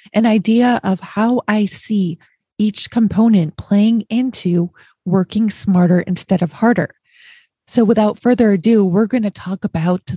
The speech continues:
the L. And L in this case stands for love. When I started my business in two thousand twelve, I didn't really consider that I needed to be passionate about the work I was doing. To be honest,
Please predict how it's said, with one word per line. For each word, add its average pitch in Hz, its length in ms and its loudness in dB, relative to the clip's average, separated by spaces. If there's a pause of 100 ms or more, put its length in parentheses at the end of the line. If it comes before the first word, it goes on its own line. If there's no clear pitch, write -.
the 185 140 -2 (100)
L. - 380 -2 (760)
And 240 300 -2
L 277 400 0 (180)
in 220 140 4
this 214 240 0
case 165 400 -4 (160)
stands 196 420 0
for 202 160 0
love. 175 540 -4 (760)
When 247 140 0
I 294 140 0
started 262 260 0
my 240 140 2
business 208 440 0
in 208 100 0
two 202 140 0
thousand 180 360 -2
twelve, 165 420 -4 (380)
I 185 80 -8
didn't 240 340 -4
really 214 300 2
consider 190 840 0 (380)
that 202 100 2
I 190 80 2
needed 196 320 0
to 202 80 0
be 180 160 -2
passionate - 840 -4
about 180 320 0
the 196 60 0
work 175 280 0
I 180 80 0
was 170 220 -2
doing. 175 420 -2 (600)
To - 100 -16
be 233 200 0
honest, 226 520 0